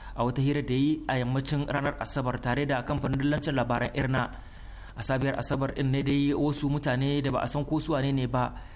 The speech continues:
na kungiyoyin da ke fafatkar yakar jamhuriyar musulunci ta Iran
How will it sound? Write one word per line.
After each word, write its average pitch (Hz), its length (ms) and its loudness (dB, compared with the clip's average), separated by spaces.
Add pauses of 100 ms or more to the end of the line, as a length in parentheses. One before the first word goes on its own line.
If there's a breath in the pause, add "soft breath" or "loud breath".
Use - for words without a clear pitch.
na 131 200 2
kungiyoyin 147 480 2
da 139 60 0
ke 139 120 0
fafatkar 131 560 -2
yakar 135 480 0
jamhuriyar 139 320 2
musulunci 135 560 0
ta 147 240 0
Iran 127 320 0